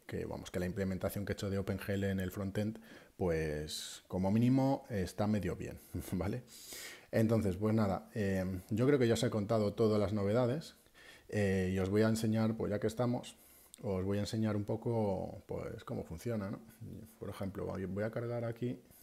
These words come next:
ah, no sé si cambiar aquí un poquito, ¿vale? Bueno, voy a acercarlo mejor. Eh, vamos a cargar, vamos a cargar un juego.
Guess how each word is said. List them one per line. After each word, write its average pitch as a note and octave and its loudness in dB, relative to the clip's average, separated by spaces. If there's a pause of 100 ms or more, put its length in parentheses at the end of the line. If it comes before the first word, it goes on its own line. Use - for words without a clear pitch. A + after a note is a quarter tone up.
(140)
ah, G2+ -8
no - -8
sé A#2 -8
si - -8
cambiar F#2+ -4
aquí G2 -4
un F#2+ -10
poquito, A2 -6 (1120)
¿vale? F#2 -6 (560)
Bueno, F2+ -4
voy F2+ 0
a E2 -2
acercarlo D#2 -6
mejor. E2+ -10 (840)
Eh, F#2 2 (140)
vamos A2+ 0
a B2+ 0
cargar, A2+ 2 (2500)
vamos G2 -4
a G2+ -2
cargar F#2+ 0
un F2+ -4
juego. G2 -2